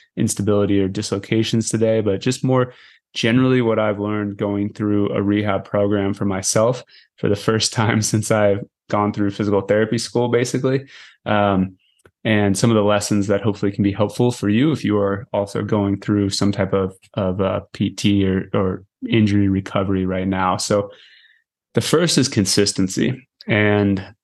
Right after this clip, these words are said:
um, it's something that we preach a lot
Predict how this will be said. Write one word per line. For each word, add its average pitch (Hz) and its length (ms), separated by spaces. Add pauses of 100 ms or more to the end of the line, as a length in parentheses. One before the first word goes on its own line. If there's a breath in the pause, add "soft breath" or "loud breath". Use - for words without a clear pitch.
um, - 420 (1080)
it's 110 380 (840)
something 135 400
that 104 160
we 113 120
preach 110 440
a 120 60
lot 120 320